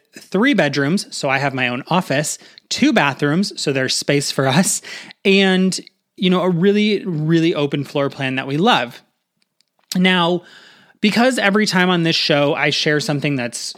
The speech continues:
you know, personal or might not be super relevant, I always try to find a lesson in there.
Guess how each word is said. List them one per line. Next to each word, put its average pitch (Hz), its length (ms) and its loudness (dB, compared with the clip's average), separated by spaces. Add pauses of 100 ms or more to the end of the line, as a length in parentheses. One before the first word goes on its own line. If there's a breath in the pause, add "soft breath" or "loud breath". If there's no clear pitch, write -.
you 156 100 -6
know, 135 160 -4
personal 180 800 -2
or 143 400 -2 (240 soft breath)
might 185 240 0
not 196 160 -2
be 175 100 0
super 151 300 -6
relevant, 151 340 0
I 143 160 -6
always 262 320 -2
try 190 160 0
to 175 80 0
find 143 260 -2
a 131 60 -4
lesson 120 400 -6
in 113 140 -10
there. 123 240 -12